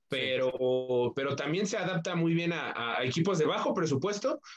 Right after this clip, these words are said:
Speaker 2: y a equipos también bien poderosos. Pero,
Speaker 1: Sí.
Speaker 2: eh, creo que aquí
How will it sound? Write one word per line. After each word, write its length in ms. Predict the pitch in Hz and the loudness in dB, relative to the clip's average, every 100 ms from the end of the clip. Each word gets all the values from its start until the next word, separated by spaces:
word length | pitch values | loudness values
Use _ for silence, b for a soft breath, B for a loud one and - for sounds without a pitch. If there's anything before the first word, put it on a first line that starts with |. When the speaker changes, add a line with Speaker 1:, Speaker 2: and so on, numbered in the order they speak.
| B - | B -4
Speaker 2:
y 180 | 131 | -2
a 60 | 127 | -2
equipos 360 | 123 165 180 165 | -2 0 0 0
también 360 | 131 143 151 | 2 2 2
bien 180 | 143 151 | 0 0
poderosos. 640 | 147 120 110 - - - _ _ | 0 0 -2 -4 -6 -10 _ _
Pero, 420 | 202 220 220 320 - | -4 0 0 -2 -4
Speaker 1:
Sí. 80 | - _ - | -18 _ -6
Speaker 2:
eh, 380 | 123 135 139 131 | -2 0 0 0
creo 200 | 196 214 | 0 0
que 100 | 220 | 0
aquí 560 | 190 226 240 254 247 | 0 0 0 0 -2